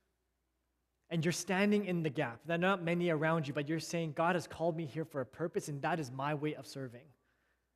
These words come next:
That is my way of blessing the people around me. Not, not because, "Look, I'm here. <laughs> Everyone, att-, look, I, I'm trying to attract attention," but no, this is what God's purpose is for me in the body of Christ. To be visible and to stand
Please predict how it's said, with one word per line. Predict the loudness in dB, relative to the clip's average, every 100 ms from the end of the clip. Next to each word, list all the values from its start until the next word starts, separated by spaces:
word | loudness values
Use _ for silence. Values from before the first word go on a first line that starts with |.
| _ _ -6
That | -2
is | 0
my | 2 6 6
way | 6 4
of | 2 -2
blessing | 0 0 0 -4
the | -4
people | -8 -6 -4 -2 -4 -6 _
around | -4 2 4 4
me. |
Not, | 4 2 2 -6
not | 2 2 2
because, | 2 6
"Look, | 6 6
I'm | 4
here. | 4 8 8 8 2 -4
<laughs> | 2
Everyone, | 6 6 6
att-, | 4 2 -6 -2
look, | 0 0 -4 -4
I, | -2 2
I'm | 2
trying | 4
to | 4
attract | 4 2
attention," | 2 0 -2 0
but | 0
no, | 4 4
this | 2 -2
is | -4 -2
what | -4 -4 _ _ _ -2
God's | 2 2
purpose | 0 -2 0 -2 -4
is | -4 -4
for | -4 -4
me | -2 -2
in | -4
the | -8
body | -4 -2 -2
of | -4 -6
Christ. | -6 -6 -8 -20 -20 _ _ _ _ _ _ _ _ _ _ _ _
To | -2
be | 2
visible | 4 4 4 0 0 -2 -6
and | -10
to |
stand | -10 -6 -2 0 -2